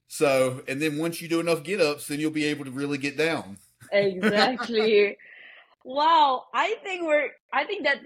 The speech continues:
Speaker 2: pretty much wrapped up our interview. <laughs> I didn't know I could do this in, like, twenty minutes, but we
Speaker 1: Heck
Speaker 2: did.
Speaker 1: yeah, girl, I told you, we can get it done.
Speaker 2: <laughs> Yeah.
Speaker 1: <laughs>
Speaker 2: Well,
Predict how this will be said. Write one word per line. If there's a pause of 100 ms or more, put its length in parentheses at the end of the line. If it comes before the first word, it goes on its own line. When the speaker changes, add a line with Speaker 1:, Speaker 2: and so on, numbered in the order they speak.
(140)
Speaker 2:
pretty
much
wrapped (340)
up
our
interview. (340)
<laughs>
I
didn't
know
I
could
do
this
in,
like, (560)
twenty
minutes, (320)
but
we
Speaker 1:
Heck
Speaker 2:
did. (120)
Speaker 1:
yeah,
girl,
I
told
you,
we
can
get
it
done. (160)
Speaker 2:
<laughs>
Yeah. (400)
Speaker 1:
<laughs>
Speaker 2:
Well,